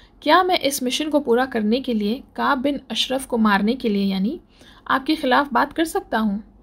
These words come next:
तो नबी सल्लल्लाहु अलैहि वसल्लम ने उनको इस बात की परमिशन दी। तो अब ये लोग सब मिलकर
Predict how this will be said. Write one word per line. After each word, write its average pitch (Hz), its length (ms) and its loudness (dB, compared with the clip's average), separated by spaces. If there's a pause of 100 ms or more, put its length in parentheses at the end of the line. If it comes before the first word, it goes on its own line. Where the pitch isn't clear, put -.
(340)
तो 233 80 -2
नबी 226 220 6
सल्लल्लाहु 240 480 2
अलैहि 240 140 2
वसल्लम 214 280 -2
ने 262 260 -4
उनको 226 260 -4
इस 233 200 -10
बात 202 220 -4
की 302 120 -4
परमिशन 208 500 -2
दी। 196 180 -4 (1040)
तो 294 60 -2
अब 285 260 2
ये 349 160 6
लोग 320 260 6
सब 277 200 2
मिलकर 240 420 0